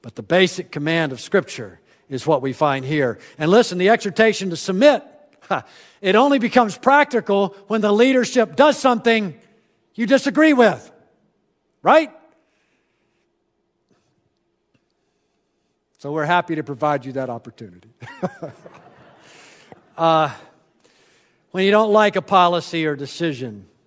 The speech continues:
that's where the call to submission becomes relevant, because you choose to support the leader even when you don't agree. The verse doesn't mean you don't share your perspective. Let me say that again. The verse doesn't mean you don't share your perspective.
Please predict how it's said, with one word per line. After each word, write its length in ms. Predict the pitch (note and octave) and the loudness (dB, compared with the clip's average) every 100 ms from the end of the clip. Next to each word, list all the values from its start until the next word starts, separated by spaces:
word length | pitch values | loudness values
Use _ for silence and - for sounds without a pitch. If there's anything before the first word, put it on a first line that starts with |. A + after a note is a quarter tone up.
| _ _ _ | _ _ _
that's 500 | - D3+ E3+ - - D3 | -2 0 0 -2 -16 -6
where 160 | E3 | -4
the 240 | D#3+ D#3+ D#3+ _ _ _ | -2 -2 -6 _ _ _
call 300 | D#3 D#3 D#3+ | 0 0 0
to 100 | D3+ | -6
submission 540 | - D3+ D#3 D3 D#3 | -6 -4 -4 -6 -8
becomes 420 | D3+ D3 D#3+ C#3 | -6 -4 -4 -2
relevant, 560 | D#3 E3 D#3+ C3 C3+ C#3+ - _ _ | 0 0 0 -6 -10 -14 -20 _ _
because 320 | - C#3 D3+ | -12 -4 -4
you 80 | C#3+ | -4
choose 380 | C3+ - E3 D#3 | -8 -2 -2 -2
to 100 | D#3 | -6
support 440 | - D3 D#3 D3+ | -10 -4 -2 -2
the 80 | D3+ | -2
leader 480 | C#3 D#3 C#3+ C3+ - - _ _ - | -2 0 0 -2 -6 -20 _ _ -6
even 280 | C#3+ C#3+ D3 | -4 -2 -2
when 140 | C#3+ | -2
you 80 | C#3 | -2
don't 220 | C#3 C3+ | -2 -2
agree. 260 | C3 D3 C3 | 0 0 0
The 100 | C3+ | 0
verse 340 | E3 D#3+ - - _ - | 0 0 -4 -18 _ -2
doesn't 280 | D#3+ D3+ | -2 -2
mean 200 | D#3 E3+ | -2 -2
you 80 | D#3 | 0
don't 180 | D3+ C3+ | -2 -4
share 240 | - D#3 | -2 -2
your 140 | D3 C#3+ | -2 -4
perspective. 640 | C3+ - E3 E3 F3+ F3+ - | -8 -4 0 0 -2 -8 -10
Let 80 | C3 | -12
me 80 | C#3 | -10
say 160 | - D#3+ | -4 -2
that 140 | D3+ | -2
again. 340 | C#3+ F3 F3 - - - | 0 -2 -2 -6 -18 -16
The 80 | B2+ | -6
verse 240 | C#3+ C#3+ | -4 -2
doesn't 300 | E3 D3+ D3 | -2 -2 -2
mean 180 | E3 E3 | -2 -2
you 80 | D#3 | -2
don't 180 | D3+ | -2
share 240 | C#3 D#3 D3+ | -4 -2 0
your 140 | D3+ | -2
perspective. 720 | D3+ D#3+ - F#3 - A#2+ - | -4 -6 -2 0 -2 -12 -18